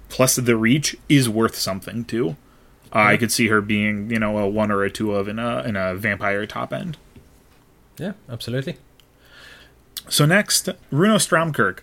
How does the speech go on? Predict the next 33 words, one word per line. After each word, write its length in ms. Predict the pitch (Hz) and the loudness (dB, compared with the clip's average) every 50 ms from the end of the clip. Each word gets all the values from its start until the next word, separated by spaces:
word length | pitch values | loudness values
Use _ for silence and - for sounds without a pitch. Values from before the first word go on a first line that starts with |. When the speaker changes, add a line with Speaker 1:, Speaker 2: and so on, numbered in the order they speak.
| _ | _
Speaker 1:
Finally, 580 | - - - 131 139 135 123 110 104 98 95 - - | -14 -2 0 2 2 2 2 0 -4 -4 -8 -6 0
after 600 | 117 113 110 - - - 123 113 113 117 113 113 - - - - - - - - - - - _ _ _ | 2 2 2 2 2 2 2 2 4 2 0 -2 -6 -18 -20 -20 -20 -20 -20 -20 -20 -20 -20 _ _ _
ten 300 | - - 113 113 120 143 | -6 -2 0 0 2 2
years, 460 | 156 160 180 190 190 202 214 202 185 | 2 4 6 6 6 4 4 2 2
we 100 | 196 190 | 0 0
finally 280 | - - 208 202 202 202 | 0 2 2 4 4 4
get 100 | 208 196 | 4 4
a 40 | 196 | 4
Runo 260 | 196 196 196 196 190 | 4 2 2 2 2
Stromkirk 560 | 185 - - 202 190 190 190 - 208 208 226 | 0 2 2 0 0 0 -2 -2 -4 -4 -2
card. 380 | - - 190 190 190 196 190 185 - - _ - | 0 0 2 2 2 0 -2 -6 -8 -18 _ 0
Uh, 240 | 120 113 110 110 | 2 2 4 2
Speaker 2:
Mm-hmm. 80 | 110 120 | 2 2
Speaker 1:
he's 180 | 113 156 151 131 | 2 2 4 4
a 160 | 135 123 117 117 | 6 4 4 4
one 260 | 117 117 147 180 - | 2 2 0 0 0
four 420 | - - - 127 113 - - 92 - | 0 0 2 4 4 4 2 0 -6
for 180 | - - 127 | -2 0 2
one 220 | 117 113 120 139 156 | 4 4 4 4 4
blue 180 | 175 185 196 | 2 2 2
black, 440 | 165 139 117 107 107 127 147 - - - - - - - - | 4 4 4 4 4 2 0 -6 -14 -20 -20 -20 -18 -6 -4
uh, 280 | 110 113 107 104 101 104 | -2 0 0 0 0 2
legendary 440 | 107 117 117 123 127 123 117 117 | 2 2 2 4 4 2 2 2
creature, 340 | 113 - 127 127 - - 131 | 2 2 0 0 2 2 0
vampire 360 | 110 104 104 - - 98 98 | 0 0 -2 0 0 -2 -2
cleric 380 | - - - 143 139 139 147 131 | -2 -4 -2 0 0 0 0 -2
with 100 | 123 104 | -6 -8
flying. 500 | - - - 123 110 117 143 180 214 220 - - - - - - - - - - - | -10 -8 -4 -2 0 0 0 0 0 -2 -4 -8 -18 -18 -18 -18 -18 -18 -18 -8 0
When 120 | 147 147 | 2 2
he 80 | 170 185 | 4 4
enters 280 | 226 214 - 254 233 | 2 4 4 4 4
the 80 | 214 208 | 4 4
battlefield, 600 | 147 127 113 110 110 - - - 110 120 175 180 | 4 4 4 4 0 -2 -4 -2 -2 -2 -2 -4